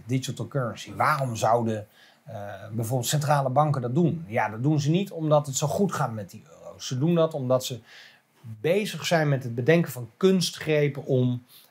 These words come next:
eh, financiële controle uit te kunnen oefenen.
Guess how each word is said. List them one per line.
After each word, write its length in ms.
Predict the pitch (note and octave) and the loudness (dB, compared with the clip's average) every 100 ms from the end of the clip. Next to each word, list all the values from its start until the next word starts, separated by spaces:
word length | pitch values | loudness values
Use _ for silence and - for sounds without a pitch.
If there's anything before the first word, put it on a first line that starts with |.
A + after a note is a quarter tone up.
| _ | _
eh, 280 | - G#2+ G2+ F#2 E2 - _ _ | -10 -8 -8 -14 -18 -20 _ _
financiële 540 | - F3+ E3+ F#3+ F3+ | -2 0 2 2 0
controle 560 | E3 C#3 - F#3+ D#3+ - | -2 -2 2 2 4 2
uit 160 | C#3 | -4
te 60 | A#2+ | -4
kunnen 220 | - G#2+ | -6 -6
oefenen. 340 | C3 A2+ - | -6 -8 -10